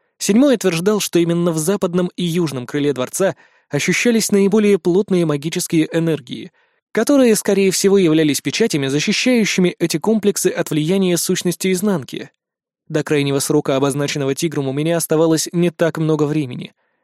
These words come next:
и потому я был вынужден действовать. Складывалось впечатление, что сами обстоятельства заставляли меня действовать, и это настораживало.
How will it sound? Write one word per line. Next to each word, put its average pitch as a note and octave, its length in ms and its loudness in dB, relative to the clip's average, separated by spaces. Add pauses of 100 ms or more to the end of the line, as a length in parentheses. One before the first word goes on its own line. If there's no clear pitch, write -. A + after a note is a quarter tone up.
(140)
и E3 60 -2
потому A#3+ 340 2
я G#3 160 2
был D#3 160 2
вынужден F3 460 0
действовать. D3+ 640 -6 (420)
Складывалось A3 640 0
впечатление, G#3 640 0
что F3 200 -2
сами F#3 260 0
обстоятельства F3+ 760 -2
заставляли C3+ 520 -2
меня C3+ 240 -4
действовать, C3 640 -8 (360)
и E3 120 0
это C3+ 180 -2
настораживало. D3 760 -6